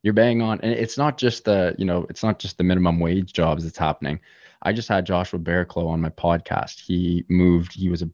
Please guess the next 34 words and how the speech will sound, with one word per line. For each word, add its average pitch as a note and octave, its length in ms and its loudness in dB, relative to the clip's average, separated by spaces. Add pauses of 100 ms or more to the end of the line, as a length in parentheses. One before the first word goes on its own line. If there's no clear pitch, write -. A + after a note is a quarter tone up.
(260)
big F#2+ 180 0
dog F2 300 2
at D2 140 -4
J E2+ 180 -2
P E2+ 160 -4
Morgan. E2 380 0
Everyone's E2 320 0
heard E2+ 120 2
of E2 80 -2
J D#2+ 180 0
P - 120 -6
Morgan. E2+ 420 2 (360)
And F2 80 -2
he G2 80 2
just G2 160 -2
moved G2+ 180 -2
to F#2+ 60 -2
Bitpanda F#2+ 500 0
Pro, G2+ 280 0
which - 260 -8
is F2 100 -2
one F2 160 2
of F2 100 -2
the F2 140 -4
largest, F2 560 -2
if F#2+ 160 -4
not F2 240 0
the E2+ 80 -4
largest E2+ 460 -2
exchange, E2+ 720 -4
crypto G2 300 -2
exchange E2 380 -4
in E2 160 -2
Europe. A2 260 2